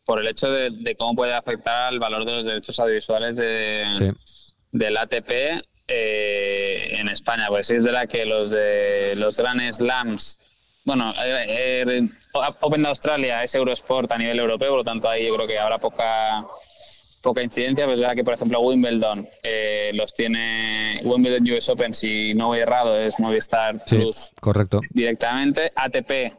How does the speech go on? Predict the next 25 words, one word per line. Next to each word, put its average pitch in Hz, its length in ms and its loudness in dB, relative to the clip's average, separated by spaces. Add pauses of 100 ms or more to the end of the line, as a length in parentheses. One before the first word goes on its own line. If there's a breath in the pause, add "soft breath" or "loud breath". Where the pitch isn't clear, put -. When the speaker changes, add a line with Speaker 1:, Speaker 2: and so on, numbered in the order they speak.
Speaker 1:
es, - 380 -4
es 120 120 -2
Movistar 117 500 0
Plus 120 280 0
la 113 140 0
que, 107 460 -2 (720 loud breath)
la 110 160 -2
que 110 160 -2
compra, 147 480 0
entonces 127 640 -2 (800)
o-, 120 220 -4
ojo 127 340 0
ahí, 135 300 0
porque 135 380 -2
es 120 80 2
verdad 127 240 0
que 131 180 0
ya 131 500 0 (120)
Carlos 135 200 -2
Alcaraz 127 380 -2
yo 120 80 -2
creo 120 160 -6
que 123 120 -6
te 117 100 -8
salva, 120 720 -2